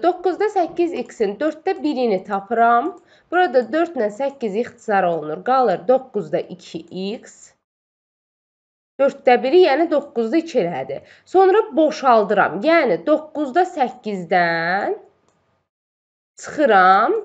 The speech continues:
doqquzda ikisini. Əlimizdə qalır doqquzda altı x. Bunu da ixtisar eləyin ki, işiniz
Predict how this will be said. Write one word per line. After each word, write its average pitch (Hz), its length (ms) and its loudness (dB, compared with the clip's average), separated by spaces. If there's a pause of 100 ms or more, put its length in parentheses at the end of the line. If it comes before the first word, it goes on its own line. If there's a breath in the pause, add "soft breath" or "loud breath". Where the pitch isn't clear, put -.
doqquzda 220 760 0 (440)
ikisini. 175 720 -8 (1800)
Əlimizdə 349 460 4 (100)
qalır 208 500 4
doqquzda 208 800 0 (580)
altı 196 460 0 (240)
x. - 300 -12
Bunu 427 200 4
da 440 120 4
ixtisar - 400 -2
eləyin 302 220 2
ki, 254 100 -12
işiniz 359 300 2